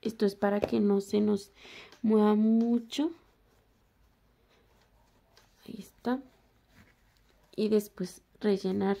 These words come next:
lo que va a ser la cabeza. Bien, entonces, ahora en la vuelta número ochenta y ocho, aquí ya terminamos, recuerden, la ochenta y siete vamos a tejer en vueltas rectas. Vuelta ochenta y ocho van a ser dos puntos bajos y uno de disminución hasta tener treinta y dos puntos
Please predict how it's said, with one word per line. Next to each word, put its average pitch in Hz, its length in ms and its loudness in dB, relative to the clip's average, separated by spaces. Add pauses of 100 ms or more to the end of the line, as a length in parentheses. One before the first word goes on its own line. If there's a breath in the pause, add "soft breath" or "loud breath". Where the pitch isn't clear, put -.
lo 220 180 0
que 208 120 -8
va 190 80 -4
a - 20 -8
ser - 220 -12
la 190 120 -12
cabeza. - 360 -20 (760 soft breath)
Bien, 226 300 4
entonces, 240 560 4 (140)
ahora 226 300 6
en 220 100 6
la 220 80 6
vuelta 226 400 6
número 269 340 2
ochenta 262 400 0
y 214 80 4
ocho, 240 280 2
aquí 262 160 -2
ya 226 160 2
terminamos, 214 560 0
recuerden, 240 580 -2
la 208 140 -2
ochenta 202 400 -4
y 196 40 -6
siete 240 360 -2
vamos 214 320 0
a 202 180 2
tejer 202 400 0
en 214 120 2
vueltas 196 420 0
rectas. 180 480 -8 (500 loud breath)
Vuelta 233 320 4
ochenta 247 400 2
y 247 60 6
ocho 262 300 2
van 240 140 4
a 233 80 2
ser 226 220 -2
dos 220 220 0
puntos 240 460 -2
bajos 285 440 -2 (360 loud breath)
y 233 100 4
uno 240 240 8
de 240 160 4
disminución 262 800 0
hasta 240 320 0
tener 214 380 0
treinta 247 360 0
y 196 140 -10
dos 233 280 -2
puntos 208 640 -4